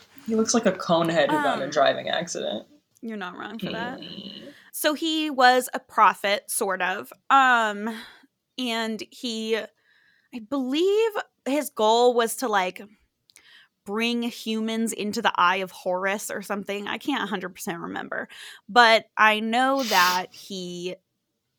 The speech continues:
Speaker 2: engaged in ma-, something with the word Horus. He engaged in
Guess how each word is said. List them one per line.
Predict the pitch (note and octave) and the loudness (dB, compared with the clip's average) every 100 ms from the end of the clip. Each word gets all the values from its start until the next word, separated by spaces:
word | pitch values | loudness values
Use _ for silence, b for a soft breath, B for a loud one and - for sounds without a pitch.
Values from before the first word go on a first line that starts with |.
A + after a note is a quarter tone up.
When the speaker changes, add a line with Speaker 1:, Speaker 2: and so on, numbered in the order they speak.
| _ G#3 | _ -2
Speaker 2:
engaged | G#3+ G3+ G#3 A3 G#3+ A3+ | -2 0 0 0 -2 -6
in | - G3 G3 G3 F#3+ _ | -4 -4 -4 -8 -12 _
ma-, | F#3 F3+ F#3+ - | 2 4 4 2
something | - D4 E4 | 2 4 4
with | B3+ | 2
the | |
word | G#3 G3+ | 2 2
Horus. | F#3 D3+ G#3+ - B B - | 2 0 -2 -6 B B -6
He | C4+ | -2
engaged | C4+ C4 A#3 A#3+ C#4+ A#3+ - | -2 -2 0 2 0 -4 -4
in | A3 G#3+ G#3 | -2 0 -2